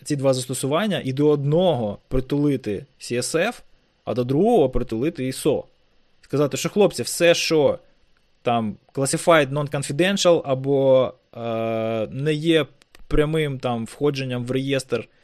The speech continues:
е, об'єктів критичної інфраструктури, або не підпадає строго під критерії, коротше, визначити, що от це от, типа, було би непогано захищати, і ось вам суїп.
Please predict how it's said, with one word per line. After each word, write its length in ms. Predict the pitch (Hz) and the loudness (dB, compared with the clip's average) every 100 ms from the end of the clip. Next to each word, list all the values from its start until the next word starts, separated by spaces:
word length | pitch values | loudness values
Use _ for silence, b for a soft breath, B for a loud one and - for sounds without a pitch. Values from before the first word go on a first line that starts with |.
| _ _ _ _ | _ _ _ _
е, 500 | 117 117 117 117 117 - - | -4 0 0 0 -2 -4 -6
об'єктів 380 | 143 139 147 135 | -2 0 0 -2
критичної 320 | 135 147 139 | -4 -4 -6
інфраструктури, 500 | 131 135 139 214 196 | -8 -6 -2 2 2
або 180 | 147 143 | 2 -2
не 140 | 151 165 | -2 -2
підпадає 420 | 147 147 147 139 | -4 -2 0 0
строго 360 | - 139 131 - | 0 -2 -2 -6
під 140 | - 131 | -10 -6
критерії, 400 | 135 139 185 139 | -4 0 0 2
коротше, 280 | 151 131 101 | 0 0 -2
визначити, 540 | 147 123 104 - - - b b b | -2 -2 -4 -10 -16 -20 b b b
що 220 | - 135 | -4 -2
от 120 | 123 - | -2 0
це 200 | 196 220 | 0 2
от, 160 | 196 | 0
типа, 240 | - 175 139 | -2 -2 0
було 260 | 139 165 | 2 2
би 100 | 139 | 2
непогано 460 | 135 131 139 135 127 | -4 -6 -4 -4 -6
захищати, 600 | 123 123 - 185 202 165 | -8 -6 -4 -4 -2 -4
і 100 | - | -2
ось 200 | 143 151 | -2 -2
вам 140 | 131 127 | -4 -6
суїп. 340 | 131 113 185 | -4 -4 -6